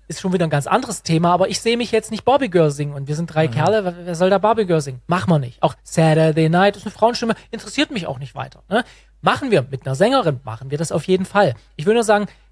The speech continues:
Speaker 1: wir haben gesagt, wir machen Prodigy. Wir, wir haben ein Prodigy-Medley, ja, mit drei Songs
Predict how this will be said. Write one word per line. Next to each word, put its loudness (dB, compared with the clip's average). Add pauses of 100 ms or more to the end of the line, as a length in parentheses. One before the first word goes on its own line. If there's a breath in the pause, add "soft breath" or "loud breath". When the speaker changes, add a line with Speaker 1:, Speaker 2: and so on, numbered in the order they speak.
Speaker 1:
wir 2
haben 0
gesagt, 0
wir 0
machen -2
Prodigy. 0 (460)
Wir, -4
wir 2
haben -2
ein -4
Prodigy-Medley, 0
ja, -2
mit -4
drei 4
Songs 0